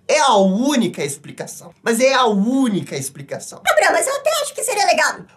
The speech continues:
Speaker 1: Olha, depois desse final de temporada, não. Não, melhor não. Melhor, melhor evitar estresse. Eu já tô ficando velho. O ideal é, é poupar estresse. Essa é a meta de vida. Sem ter mais Arrowverse, eu acho que eu tô um passo a mais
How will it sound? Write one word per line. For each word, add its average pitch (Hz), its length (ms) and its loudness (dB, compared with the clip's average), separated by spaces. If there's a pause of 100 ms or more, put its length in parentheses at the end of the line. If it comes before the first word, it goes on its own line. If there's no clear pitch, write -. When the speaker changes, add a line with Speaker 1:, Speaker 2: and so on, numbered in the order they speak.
Speaker 1:
Olha, 175 280 0
depois 330 420 -6
desse 233 200 -8
final 190 240 -4
de 151 80 -10
temporada, 180 640 -4
não. 165 480 -4
Não, 208 160 -10
melhor 320 340 0
não. 226 300 -4
Melhor, 320 400 -2
melhor 330 320 0
evitar 302 340 -2
estresse. 180 680 -6
Eu 330 120 -8
já 320 120 -12
tô 349 120 -6
ficando 285 300 -10
velho. 185 420 -6 (120)
O 320 100 -6
ideal 277 500 2
é, 277 340 -2
é - 20 0
poupar 294 600 -4
estresse. - 480 -12
Essa 330 320 -2
é 285 120 2
a 254 80 0
meta 254 260 0
de 226 140 -8
vida. 156 340 -12
Sem - 320 -4
ter 277 120 -2
mais 214 220 0
Arrowverse, 180 800 -2 (800)
eu 254 160 4
acho 262 180 2
que 320 60 -6
eu 277 80 -6
tô 285 140 -4
um 294 100 -4
passo 294 480 0
a 269 100 0
mais 233 560 -4